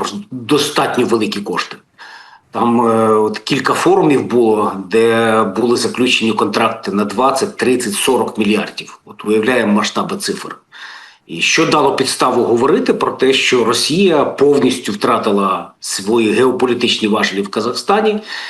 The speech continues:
і натомість Казахстан повільно перейшов в зону впливу Китаю. І тому оця зустріч із представниками центральноазійських держав, вона все-таки показує, що тут Трамп веде також ігру з Китаєм, тобто він хоче наростити свій вплив.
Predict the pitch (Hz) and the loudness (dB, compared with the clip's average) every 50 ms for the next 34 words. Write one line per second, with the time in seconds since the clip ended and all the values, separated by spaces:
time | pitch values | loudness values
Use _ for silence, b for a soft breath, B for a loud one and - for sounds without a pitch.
0 | B B - 107 107 104 107 139 147 156 - - - - 101 98 98 - - - | B B -6 -4 -4 0 0 2 2 2 0 -2 -2 -2 -2 -2 -2 -4 -4 0
1 | 123 123 139 131 - - 110 - 101 113 123 127 107 - - 101 101 101 - - | 0 2 2 0 0 -2 -2 0 0 0 0 0 0 0 -2 -2 -2 0 0 0
2 | 123 113 98 87 101 117 120 120 107 - - 104 123 113 101 101 - - 101 - | 0 -2 -2 -2 0 0 0 0 -2 -2 -2 0 0 0 0 -2 -2 -4 -4 -4
3 | - 90 - - - - B B B B B B B B - 139 139 202 240 254 | -4 -6 -6 -8 -14 -20 B B B B B B B B -10 -4 0 2 4 4
4 | 208 185 - - 208 196 190 - 147 139 - 156 196 202 202 - - 151 156 - | 4 2 2 2 2 2 2 2 0 0 2 2 2 2 2 2 0 0 0 0
5 | - - 156 156 147 107 147 - - - - 147 143 - - 147 151 151 - - | 0 0 0 0 0 0 -2 -2 -2 -2 -2 -2 -2 0 0 2 2 2 2 2
6 | 143 131 127 117 - - 127 127 - 135 135 131 131 147 156 156 196 254 220 - | 0 2 2 0 0 0 -2 0 0 0 2 2 4 2 4 4 4 2 2 2
7 | - - 135 117 110 127 131 127 - 120 107 101 101 131 160 190 175 - - 147 | 0 -2 -2 0 0 0 0 0 0 0 0 2 0 0 0 0 0 0 0 -2
8 | 135 135 - - 131 131 B B B B B B B - - - 143 147 143 139 | -2 -2 0 0 0 0 B B B B B B B -4 -2 0 0 0 2 2
9 | 139 139 135 127 123 - - - 127 123 123 120 123 120 120 120 120 - 135 143 | 4 4 4 4 4 2 2 2 2 2 4 4 4 2 2 0 0 -2 -2 -2
10 | 143 143 - - 135 135 135 135 131 - 127 135 117 120 135 131 127 127 123 - | -2 -2 0 0 2 2 2 0 -2 0 0 0 2 2 2 2 2 0 0 2
11 | - 135 135 131 - - 135 - 104 123 135 131 - - - 135 - - 165 147 | 2 0 0 0 0 -2 0 0 2 2 2 0 -2 -2 -4 -2 0 0 2 2
12 | 123 110 107 101 95 90 - 101 - - 98 98 101 104 - - 123 123 - 120 | 2 2 2 0 -2 -4 -6 -8 -8 -8 -6 -6 -6 -4 0 0 0 2 2 0
13 | 117 120 131 135 131 - - - 165 151 - - 101 - - 107 104 104 101 - | 2 2 2 2 0 0 0 0 0 0 2 0 -4 -4 -2 -2 -2 -2 -2 -2
14 | 104 101 98 87 - - | 0 0 0 -2 -4 -10